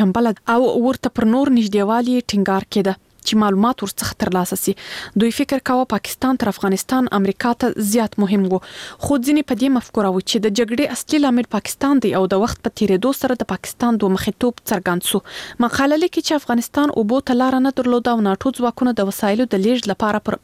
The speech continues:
پاکستان تکیه کولو ته اړ سول. برتانیه په ځانګړې توګه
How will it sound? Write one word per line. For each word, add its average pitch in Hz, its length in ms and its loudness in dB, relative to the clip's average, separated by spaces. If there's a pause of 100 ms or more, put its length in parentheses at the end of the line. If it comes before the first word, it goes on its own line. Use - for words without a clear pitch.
پاکستان - 500 -2
تکیه - 300 -2
کولو 208 240 2
ته - 160 -4
اړ 196 160 -4
سول. 190 180 -2 (380)
برتانیه 254 480 0
په 233 100 0
ځانګړې 269 300 0 (100)
توګه 262 220 0